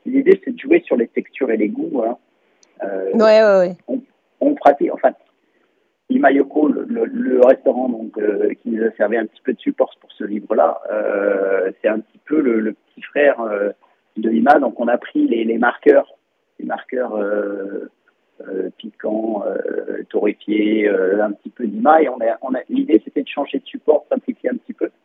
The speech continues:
Speaker 1: euh, pour pouvoir toucher une autre clientèle. Et, euh, et ça marche plutôt bien, donc, euh, donc c'est cool. Non, mais sur, sur, sur, euh, sur ces recettes-là, euh, l'idée, c'est vraiment, ouais, de ramener des,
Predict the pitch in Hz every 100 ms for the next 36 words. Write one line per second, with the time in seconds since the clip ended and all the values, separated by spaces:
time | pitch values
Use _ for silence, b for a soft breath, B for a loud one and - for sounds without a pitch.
0 | _ _ _ _ - 101 98 95 107 -
1 | - - - 127 - 127 117 110 - 113
2 | - - - _ _ _ _ _ _ -
3 | 117 110 107 101 107 - 110 113 - -
4 | 143 139 110 139 160 131 - 117 107 104
5 | 104 104 - _ _ _ _ _ _ -
6 | - - - 135 143 139 131 131 127 -
7 | - - - - - 131 123 117 113 110
8 | - - 117 113 - 55 57 _ _ _
9 | _ _ _ _ _ _ _ _ _ _
10 | - - - 127 127 - - 143 151 147
11 | 123 113 113 113 123 - 123 110 117 135
12 | 131 123 110 117 131 -